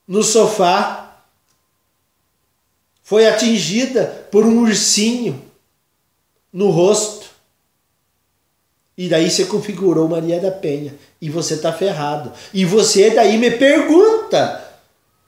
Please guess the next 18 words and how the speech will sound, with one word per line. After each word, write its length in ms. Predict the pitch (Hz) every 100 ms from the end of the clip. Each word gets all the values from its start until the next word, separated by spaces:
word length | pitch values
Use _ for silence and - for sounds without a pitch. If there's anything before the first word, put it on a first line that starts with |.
| _ _ _ _
por 300 | 220 240 -
que 260 | 254 349 381
que 80 | 349
eu 100 | 262
estou 460 | - - 254 262
preocupado? 1000 | - 226 233 - 220 240 262 170 117 - - _ _ _ _ _ _ _ _ _ _ _ _ _ -
Por 180 | 196 196
que 180 | 247
que 100 | 311
eu 100 | 269
falo 580 | 196 214 226 269 190 -
tanto 640 | - 220 277 - 135 - - _ _ _ _ _ _
no 120 | 165
feminismo? 760 | 160 196 185 165 190 240 139 98 95 _ _ _ _ _ _ _ _ _ _ _ _ _ _ _ _ _ _ _ _ _
Você 560 | 156 262 254 - 392 453
pode 260 | 415 415 415
se 140 | 381
ferrar. 840 | 370 392 320 320 392 440 311 131